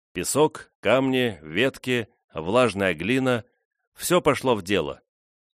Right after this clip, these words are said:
И через некоторое время верхний завиток был герметично отделен от нижнего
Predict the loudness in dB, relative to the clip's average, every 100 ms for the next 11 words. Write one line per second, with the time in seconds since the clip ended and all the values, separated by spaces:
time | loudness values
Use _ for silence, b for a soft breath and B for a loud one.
0 | _ -10 -4 2 2 2 2 2 2 4
1 | 4 4 4 2 4 2 2 -2 -2 -2
2 | -2 0 -2 -2 -8 -2 0 0 -2 0
3 | -2 -4 -6 0 0 0 -2 0 0 -2
4 | -4 -6 -2 0 0 -2